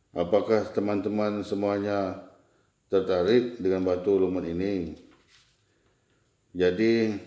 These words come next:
itulah ulasan dari batu akik lumut hijau ini. Sampai di sini penjelasan dari saya. Jika teman-teman masih ingin mendengar berbagai penjelasan dari saya,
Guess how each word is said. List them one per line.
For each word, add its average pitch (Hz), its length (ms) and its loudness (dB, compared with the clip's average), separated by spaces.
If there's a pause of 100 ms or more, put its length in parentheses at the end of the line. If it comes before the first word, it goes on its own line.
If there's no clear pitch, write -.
itulah 98 560 0
ulasan 98 640 0
dari 95 400 0 (480)
batu 92 320 0
akik 92 320 -2
lumut 98 720 -2
hijau 92 480 0
ini. 101 480 -4 (640)
Sampai 90 320 0
di 98 120 -4
sini 104 360 -2
penjelasan 98 640 0
dari 92 160 -2
saya. 95 560 0 (720)
Jika 87 240 0
teman-teman 95 560 0
masih 98 320 -2
ingin 101 480 0
mendengar 98 560 -2 (560)
berbagai 92 560 2
penjelasan 95 640 0
dari 92 160 0
saya, 98 560 0